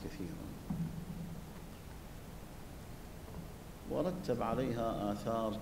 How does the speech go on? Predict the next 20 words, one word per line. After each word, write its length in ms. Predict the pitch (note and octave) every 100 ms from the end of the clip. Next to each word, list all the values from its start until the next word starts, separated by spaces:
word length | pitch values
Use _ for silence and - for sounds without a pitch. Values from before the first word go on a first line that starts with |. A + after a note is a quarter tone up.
| -
كثير 400 | G#2 A#2 A#2 A2
من 180 | G#2 G2+
العبادات. 680 | G2 F2+ F2 F2 - - - - - - - - - - - - - - - - - - - - - - - - - - - - - - - -
عبادة 380 | D#3 D3 B2 B2
الصلاة 420 | - A2+ A2 A2
مثلا 460 | G2+ - F#2 A2 B2+ B2+ - - - - - - - - - - - - - - -
لا 160 | G#2 A#2+
تصح 420 | A#2+ G2 - F#2+ G2 - - - - - - - - - - - - A#2+
إلا 260 | A2 G#2+
في 220 | G2+ G#2
وقت 300 | G2 G#2 -
محدد، 600 | G#2 F#2 F#2+ F#2 E2+ G2 - - - - - - -
وعبادة 560 | G#2 G#2 G#2+ G#2+ G#2
الصوم 500 | F#2+ - G#2 G2 G2
لا 140 | G2 G2+ G2
تصح 320 | F#2+ F#2+ F#2 - -
إلا 180 | G2 F#2+
في 220 | G2 F#2
وقت 260 | G2+ - G2 F2+
محدد، 420 | F#2 F#2+ F2+ -